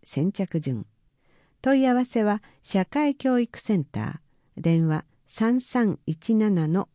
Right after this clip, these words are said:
六六二一へ。我が子の育て方、これで大丈夫？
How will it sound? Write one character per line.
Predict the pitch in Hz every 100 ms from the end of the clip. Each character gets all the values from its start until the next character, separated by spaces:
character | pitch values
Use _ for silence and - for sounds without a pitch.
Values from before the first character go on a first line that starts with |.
| _ -
六 | 156 160 294
六 | 277 277 - 131
二 | 143 196 196 180
一 | - - 80
へ。 | - _ _ _ _ _ _ _ _ _ _ _ _ _ _ _ _ _ _ _
我 | 151 202
が | 302 269
子 | 190
の | 170
育 | 160 - 147 175
て | 175
方、 | - 165 - 160 _ _
こ | - 143
れ | 175
で | 180 175
大 | 170 190
丈 | 208 226
夫？ | 156 175